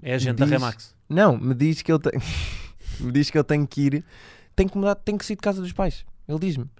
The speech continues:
Speaker 2: "Quaresma, tens que sair da casa dos teus pais." Estás a ver? E depois isto começou assim. E depois do Coates
Speaker 1: Mas, mas
Speaker 2: passou
Speaker 1: olha,
Speaker 2: para o
Speaker 1: deixa-me só, eu só interromper, mas é uma coisa. O Nuno Mendes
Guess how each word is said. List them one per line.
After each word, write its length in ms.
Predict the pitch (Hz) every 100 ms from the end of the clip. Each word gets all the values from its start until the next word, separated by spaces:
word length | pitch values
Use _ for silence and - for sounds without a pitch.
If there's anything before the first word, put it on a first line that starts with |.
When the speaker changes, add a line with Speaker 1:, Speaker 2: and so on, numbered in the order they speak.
| _ -
Speaker 2:
"Quaresma, 260 | 202 165
tens 140 | 196 196
que 60 |
sair 80 | 202
da 60 | 185
casa 200 | 190 180
dos 140 | 165
teus 140 | 156 -
pais." 340 | 113 - - - _ _
Estás 200 | - 135
a 40 | 127
ver? 120 | 165 _ _
E 40 | -
depois 260 | 143 139
isto 160 | 151 -
começou 300 | 156 - 156
assim. 300 | - 123 110
E 20 |
depois 320 | 92 160 160 - - -
do 120 | 139
Coates 480 | - 143 151 - 156
Speaker 1:
Mas, 160 | 123 135
mas 0 |
Speaker 2:
passou 80 |
Speaker 1:
olha, 80 | 143
Speaker 2:
para 100 | 156
o 100 | 143 - - 120
Speaker 1:
deixa-me 240 | 120 127
só, 180 | 117 123
eu 120 | 107
só 160 | 101 127
interromper, 280 | 113 127 135
mas 120 | 135
é 40 |
uma 120 | 139 143
coisa. 220 | 123 104
O 40 |
Nuno 200 | 110 123
Mendes 440 | 120 117 - -